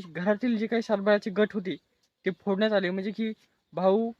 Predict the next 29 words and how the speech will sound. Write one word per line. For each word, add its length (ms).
व 60
अलग 300
निघाला, 340
त्यानंतर 360
भावाच्या 420
बायकोच्या 380
नावावर 240
जमीन 240
झाली, 240
भावाच्या 380
नावावर 280
जमीन 220
झाली, 240
आईच्या 420
नावावर 220
जमीन 220
झाली, 240
वडिलांच्या 460
नावावर 240
जमीन 200
झाली, 220
तर 460
एकाच 280
घरात 340
सहा 260
खाते 240
होत 160
होते. 240
पण 100